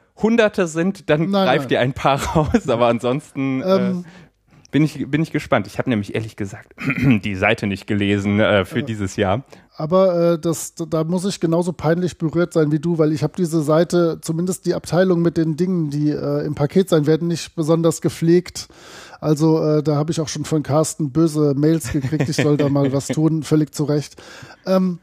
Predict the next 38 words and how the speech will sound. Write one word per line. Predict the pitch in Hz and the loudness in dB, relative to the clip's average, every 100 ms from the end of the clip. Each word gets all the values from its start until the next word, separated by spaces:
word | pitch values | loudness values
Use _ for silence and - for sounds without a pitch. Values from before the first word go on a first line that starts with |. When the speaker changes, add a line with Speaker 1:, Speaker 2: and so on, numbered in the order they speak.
| _ - | _ -20
Speaker 1:
Es | - - | -16 -2
gibt | |
Speaker 2:
nein. | 196 196 | 2 4
Speaker 1:
ja | 104 | 4
jetzt | 107 - | 0 -2
in, | 107 104 101 | -4 -4 -6
in | - 107 | -8 -10
Audioform. | - 104 101 95 - 107 98 120 160 147 | -6 -6 -4 -6 -6 -8 -6 -8 -6 -4
Speaker 2:
Äh, | |
korrekt. | - 175 165 - | 0 2 2 0
Speaker 1:
Machst | 113 - | -2 2
einfach | 117 107 | 0 0
einen | 101 | 0
Link. | 104 104 | 0 -2
Speaker 2:
Äh, | 165 151 - | -6 -10 -2
genau, | 180 - - | 2 4 2
<laughs> | - 254 | 2 2
genau. | 226 190 127 - - - | 2 0 -2 -8 -10 -2
Link, | 165 214 214 | 0 0 0
hört | 165 180 | -2 0
euch, | 170 160 - | -2 -4 -2
äh, | 147 147 143 | 0 0 0
Minute | 156 160 170 165 151 143 131 127 | -2 -2 -2 0 0 0 -2 -10
vierunddreißig | - - 202 151 139 143 147 147 160 | -14 -2 0 0 0 -2 -2 -2 -2
an. | 131 147 | -2 -4
Ich | 147 - | -2 0
hab | 135 131 | 0 2
keine | 190 160 156 | 2 2 2
Speaker 1:
<laughs> | |
Speaker 2:
Ahnung, | 156 139 185 | 0 0 -2
wie | 147 | -2
weit | 143 151 | -2 -2
wir | 143 | -2
sind. | 139 151 - - - - - - 185 | -4 -6 -10 -20 -20 -20 -20 -8 0
Ähm, | 196 208 226 | 2 4 4
nein. | 208 151 120 - - - _ | 4 4 0 -14 -20 -20 _
Äh, | 196 202 | 0 2
was, | 180 208 208 - - | 4 0 0 -6 -12